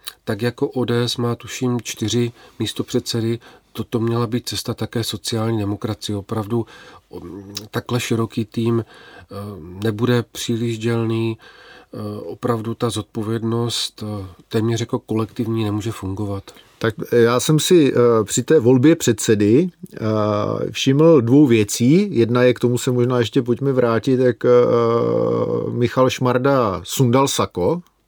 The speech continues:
Speaker 2: Naštěstí neměl propocená podpaží, což se v takovým momentě jako často stává. A, ale cítil jsem tam jako, jako am-, americký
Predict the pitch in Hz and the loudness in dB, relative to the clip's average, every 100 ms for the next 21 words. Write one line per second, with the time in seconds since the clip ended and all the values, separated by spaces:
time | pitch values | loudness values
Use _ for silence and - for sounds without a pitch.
0 | _ _ _ _ - - - - _ _ | _ _ _ _ -20 -20 -20 -20 _ _
1 | _ 104 - 131 - 135 127 131 123 123 | _ -6 0 0 2 2 2 2 2 2
2 | 110 127 131 131 123 117 - 117 120 120 | 2 0 2 0 0 -2 0 0 0 -2
3 | 117 139 117 120 - 131 131 135 131 123 | 0 0 2 2 4 4 2 0 0 2
4 | 127 127 135 131 135 - 123 - 143 - | 2 2 2 4 2 0 0 -2 -2 0
5 | 117 101 95 101 160 - - - - - | 0 2 2 0 -2 -12 -20 -20 -20 -6
6 | 120 117 117 117 123 127 - 127 143 143 | -2 0 2 4 4 2 2 2 0 -2
7 | 120 - - 127 151 156 147 151 147 - | -10 -8 -4 2 2 4 2 2 0 2
8 | 151 - 123 - 127 - 127 135 135 - | 2 4 2 2 -4 0 2 2 0 2
9 | 151 | 2